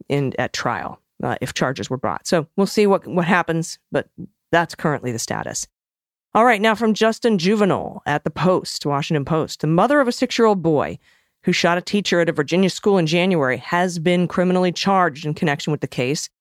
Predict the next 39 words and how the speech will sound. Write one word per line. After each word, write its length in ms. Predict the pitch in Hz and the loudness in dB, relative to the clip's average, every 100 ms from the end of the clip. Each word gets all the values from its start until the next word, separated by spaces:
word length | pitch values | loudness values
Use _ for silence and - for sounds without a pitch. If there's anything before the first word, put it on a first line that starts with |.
| _ _ _ | _ _ _
and 100 | 165 | -2
a 40 | 165 | 0
special 360 | - 180 - | 0 0 0
grand 300 | 180 180 170 | 0 2 2
jury 220 | 208 233 | 2 4
will 100 | 170 | 2
be 100 | 160 | 0
convened 400 | 151 151 139 143 156 | -2 -2 0 0 0
to 120 | 156 | -2
explore 540 | - - 170 170 - - | -2 -4 0 0 0 0
others' 320 | 220 202 - | 2 0 -2
conduct. 720 | - 135 120 107 - - - - | -6 -6 -4 -6 -6 -10 -14 -6
That's 160 | 151 - | -6 -4
according 260 | - 160 | -2 0
to 80 | 151 | 0
authorities. 560 | 139 - 175 151 - - _ _ _ _ _ _ | -2 0 0 0 -6 -16 _ _ _ _ _ _
Deja 300 | 170 196 254 262 | 0 2 2 0
Taylor, 500 | - - 240 127 123 | -4 0 2 0 -2
twenty-five, 640 | - 175 208 202 135 143 | -2 0 2 0 0 -2
of 120 | 147 | -2
Newport 380 | 147 160 190 185 | -2 0 0 0
News, 220 | 151 139 | 0 -2
is 100 | 139 | -2
facing 340 | - 151 156 147 | 0 0 0 0
one 160 | 147 | 0
felony 300 | 180 190 196 | 0 2 2
count 220 | 190 190 175 | 2 0 0
of 80 | |
child 280 | - 170 180 | 0 0 2
neglect 400 | 208 185 160 - _ _ _ _ - | 2 2 0 -4 _ _ _ _ 0
and 140 | 208 | 4
one 140 | 233 | 4
misdemeanor 440 | 240 269 226 196 147 | 4 2 2 4 2
count 300 | - 120 - | 0 -4 -4
of 120 | 147 | -2
recklessly 460 | 139 151 160 - 170 | -2 -2 -4 0 -2
storing 420 | - 151 156 170 | 0 0 2 0
a 60 | 160 | 0
firearm 580 | 175 185 143 110 131 | 0 2 0 -2 -4